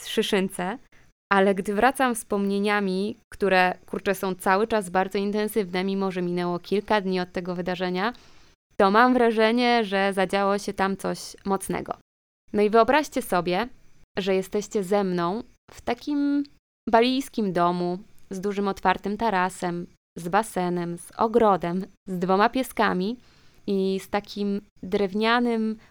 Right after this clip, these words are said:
podestem do jogi, otwartym na trzy strony świata i widok z tego podestu jest wprost właśnie na te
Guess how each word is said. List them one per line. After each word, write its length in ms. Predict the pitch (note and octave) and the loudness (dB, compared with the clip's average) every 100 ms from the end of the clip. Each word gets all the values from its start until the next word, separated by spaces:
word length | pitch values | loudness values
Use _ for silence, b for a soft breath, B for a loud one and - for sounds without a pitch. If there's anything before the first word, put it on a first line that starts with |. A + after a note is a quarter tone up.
| - | -4
podestem 580 | G3+ F#3+ A3 - G3 F3+ | -2 0 -2 -2 -4 0
do 100 | F3+ | 0
jogi, 560 | F3+ G3+ G#3 A#3 B3+ b b - | 0 -2 -2 -6 -6 b b -4
otwartym 960 | G#3 - G3+ G3 G#3 - F#3 F3+ F3+ F3+ - - - | -4 2 4 4 2 -2 -2 -2 -4 -8 -20 -16 -6
na 200 | G3 F#3 | -2 -2
trzy 220 | F#3 G3+ | -4 -6
strony 380 | F#3 G3 F#3 F3 | -6 -4 -4 -4
świata 720 | - F#3 F#3 G#3 A#3+ B3+ B3+ _ - | -6 -2 0 2 2 4 0 _ -6
i 480 | F#3+ F#3 F#3 F#3 - - | -4 -4 -6 -6 -10 -12
widok 460 | F3 G#3+ A#3 A3 - | -6 -2 2 2 0
z 80 | |
tego 220 | - F3 F3 | -6 -4 -2
podestu 600 | F3+ F3+ F#3 - A3+ A#3+ | -2 -2 -2 -2 0 2
jest 200 | G3 F3+ | -2 -6
wprost 440 | - - G3 G#3 F3 | -10 -4 -2 -2 -4
właśnie 320 | F#3+ - F#3 | -8 -4 -4
na 160 | F3+ | -2
te 360 | F3+ F3+ F3+ F3+ | -4 -2 0 -2